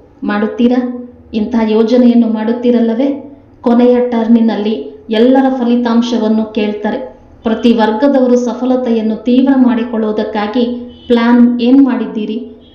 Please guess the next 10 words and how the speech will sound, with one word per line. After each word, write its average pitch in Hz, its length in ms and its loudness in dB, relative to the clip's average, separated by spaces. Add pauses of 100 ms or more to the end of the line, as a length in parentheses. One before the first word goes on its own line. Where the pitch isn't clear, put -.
(160)
ಕೇವಲ 247 380 4
ಮಾಡುವುದಷ್ಟೇ 247 960 0
ಅಲ್ಲ, 247 240 2 (680)
ಹದಿನೈದು 285 580 4
ದಿನ 277 220 6
ಅದರ 254 160 -2
ಅಭ್ಯಾಸ 254 520 0
ಮಾಡಿ 233 360 4
ಪ್ರತ್ಯಕ್ಷದಲ್ಲಿ 226 800 -4
ತರಬೇಕು. 202 580 -6